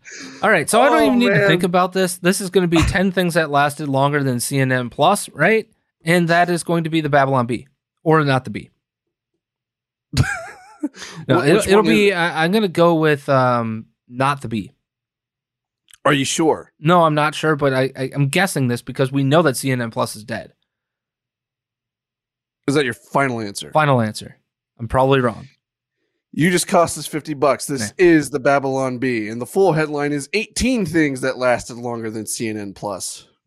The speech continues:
Speaker 1: All right, just name 'em quick.
Speaker 2: Okay, one, a gallon of milk. Two, Kamala Harris's presidential campaign.
Speaker 1: <laughs> Ouch.
Speaker 2: Three,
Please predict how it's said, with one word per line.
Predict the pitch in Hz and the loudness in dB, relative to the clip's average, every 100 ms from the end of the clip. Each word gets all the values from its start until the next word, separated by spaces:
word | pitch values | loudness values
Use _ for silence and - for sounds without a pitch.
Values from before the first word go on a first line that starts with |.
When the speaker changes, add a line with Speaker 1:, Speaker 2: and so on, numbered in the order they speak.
| _ | _
Speaker 1:
All | - 151 | -2 0
right, | 131 107 | 0 -2
just | 139 131 | -4 0
name | 131 139 123 | 2 2 0
'em | 107 | -4
quick. | - 123 104 - _ - - _ _ _ _ _ - | -2 -2 -2 -12 _ -20 -20 _ _ _ _ _ 0
Speaker 2:
Okay, | 185 202 107 - | 2 2 0 -8
one, | 127 214 247 127 87 - | 2 4 4 0 -14 -12
a | 127 | -6
gallon | 147 202 226 220 | 2 4 4 2
of | 170 | 2
milk. | 240 - - - _ _ _ _ _ _ - - - - | 0 0 -6 -20 _ _ _ _ _ _ -20 -16 -16 -8
Two, | - 302 247 | 0 2 2
Kamala | - 185 240 285 233 | -4 -2 0 2 2
Harris's | 196 240 226 226 | 0 -2 -4 -8
presidential | - - 226 226 247 220 170 | -10 -2 -2 0 -2 -2 -2
campaign. | 190 147 110 135 113 98 - _ _ - | 0 -2 -2 -6 -6 -10 -16 _ _ -10
Speaker 1:
<laughs> | - - | -8 -2
Ouch. | 180 - - - - 196 156 - 143 320 | -2 0 0 -2 -2 -2 -4 0 2 4
Speaker 2:
Three, | 359 190 113 | 2 -4 -8